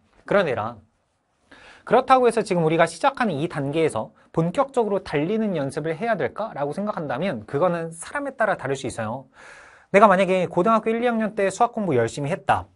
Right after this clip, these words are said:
그러면 이제 수능을 위해 본격적으로 달리는 연습을 하시면 돼. 쌤의 커리큘럼으로 따지면 쌤의 시그니처 강의인 아이디어 강의라고 생각하시면 될 것 같아요. 그런데 "쌤, 제가요,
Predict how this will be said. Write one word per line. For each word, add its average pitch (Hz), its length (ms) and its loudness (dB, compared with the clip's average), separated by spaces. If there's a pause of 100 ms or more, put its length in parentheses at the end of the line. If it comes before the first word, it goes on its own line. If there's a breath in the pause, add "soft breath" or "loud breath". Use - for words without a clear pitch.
(140)
그러면 135 480 2
이제 135 180 0
수능을 226 420 -2
위해 156 220 2
본격적으로 170 720 0
달리는 147 420 -4
연습을 117 320 -6
하시면 151 400 -6
돼. 98 220 -8 (220 loud breath)
쌤의 190 280 -4
커리큘럼으로 190 640 -2
따지면 175 480 0
쌤의 180 260 -6
시그니처 175 420 -6
강의인 151 420 -2 (180 loud breath)
아이디어 143 460 0
강의라고 117 360 -4
생각하시면 139 500 -6
될 101 160 -10
것 120 80 -4
같아요. 98 380 -6 (420 soft breath)
그런데 127 480 0 (180 soft breath)
"쌤, 190 160 -4
제가요, 185 600 4